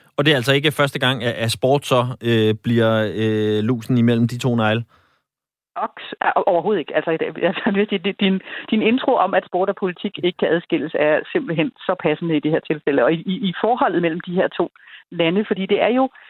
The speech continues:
Speaker 2: altså, det er en politisk konflikt. Det er en politisk konflikt, som ikke kan, så, altså, efter min bedste vurdering, blive militær, fordi det kan godt være, at Serbien har områdets største hær,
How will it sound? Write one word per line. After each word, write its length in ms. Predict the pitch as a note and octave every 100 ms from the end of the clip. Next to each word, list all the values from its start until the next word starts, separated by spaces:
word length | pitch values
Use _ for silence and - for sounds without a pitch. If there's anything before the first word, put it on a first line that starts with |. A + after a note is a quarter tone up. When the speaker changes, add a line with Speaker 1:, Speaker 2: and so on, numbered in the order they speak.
| -
Speaker 2:
altså, 120 | G3+
det 60 | A#3
er 80 | G#3+
en 80 | A3+
politisk 240 | D4+ D#4+ D#4
konflikt. 320 | C#4+ D4+ - _ _ _
Det 80 | -
er 60 | A#3+
en 80 |
politisk 200 | B3 C4+ -
konflikt, 260 | B3+ C4 -
som 140 | A#3 -
ikke 160 | B3+ C#4 -
kan, 120 | A#3 - _ _
så, 60 | - -
altså, 200 | - E3+ E3
efter 140 | F3+
min 140 | E3+ D#3
bedste 180 | F3 -
vurdering, 320 | E3+ E3+ C#3
blive 200 | E3+ D#3
militær, 400 | D3 D3 - C4 A3 -
fordi 120 | F#3
det 100 | F#3
kan 100 | -
godt 100 | A3 A3
være, 100 | G#3+
at 60 |
Serbien 300 | - A3 G3 F#3+
har 80 | F#3 F3+
områdets 300 | G3+ F#3 -
største 280 | E3+ F3 F#3
hær, 140 | E3+